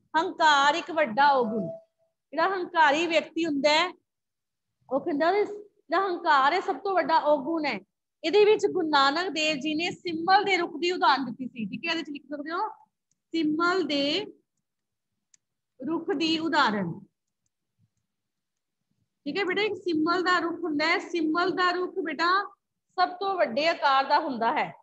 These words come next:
ਵੱਡ ਆਕਾਰੀ ਹੁੰਦਾ ਹੈ, ਜਿਹਦਾ ਆਕਾਰ ਬੜਾ ਵੱਡਾ ਹੁੰਦਾ ਹੈ, ਪਰ ਉਹਦੇ ਫਲ ਕੀ ਹਨ? ਬੜੇ ਬਕਬਕੇ ਹੁੰਦੇ ਹਨ, ਬੇਸਵਾਦ ਹੁੰਦੇ ਹਨ, ਜਿਹਦਾ ਕੋਈ ਕਿਸੇ ਨੂੰ ਲਾਭ ਨਹੀਂ ਹੈ, ਠੀਕ ਹੈ। ਨਾ ਤਾਂ ਉਹਦਾ ਲਾਭ ਪਸ਼ੂ ਪੰਛੀਆਂ ਨੂੰ ਹੁੰਦਾ ਹੈ, ਨਾ ਤਾਂ ਮਨੁੱਖਾਂ ਨੂੰ,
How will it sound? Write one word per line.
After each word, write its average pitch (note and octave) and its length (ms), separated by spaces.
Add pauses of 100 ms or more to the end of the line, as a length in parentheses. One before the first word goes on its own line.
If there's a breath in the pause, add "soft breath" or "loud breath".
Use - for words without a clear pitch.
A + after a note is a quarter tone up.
(120)
ਵੱਡ D#4 280
ਆਕਾਰੀ D4 380
ਹੁੰਦਾ C4+ 180
ਹੈ, C#4+ 60
ਜਿਹਦਾ D4+ 240
ਆਕਾਰ C#4+ 360
ਬੜਾ D4 200
ਵੱਡਾ C4 300
ਹੁੰਦਾ B3 260
ਹੈ, F3 120 (680)
ਪਰ F4+ 140
ਉਹਦੇ F#4+ 260
ਫਲ D4 680
ਕੀ D#4+ 260
ਹਨ? E4 200
ਬੜੇ C#4+ 180
ਬਕਬਕੇ D4 640
ਹੁੰਦੇ C#4 240
ਹਨ, D#4+ 200
ਬੇਸਵਾਦ C#4 680
ਹੁੰਦੇ A#3 220
ਹਨ, A3 140
ਜਿਹਦਾ C4+ 200
ਕੋਈ E4 300 (440)
ਕਿਸੇ F#4 300
ਨੂੰ E4+ 240
ਲਾਭ C4 380
ਨਹੀਂ A#3 280
ਹੈ, F3 60 (440)
ਠੀਕ B3 140
ਹੈ। F4 80
ਨਾ C4+ 320
ਤਾਂ D4+ 220
ਉਹਦਾ D#4 200
ਲਾਭ C#4+ 440
ਪਸ਼ੂ C#4+ 260
ਪੰਛੀਆਂ D#4 440
ਨੂੰ D#4+ 80
ਹੁੰਦਾ D4 200
ਹੈ, D4 80
ਨਾ C4+ 220
ਤਾਂ C4+ 180
ਮਨੁੱਖਾਂ A#3+ 480
ਨੂੰ, F3+ 200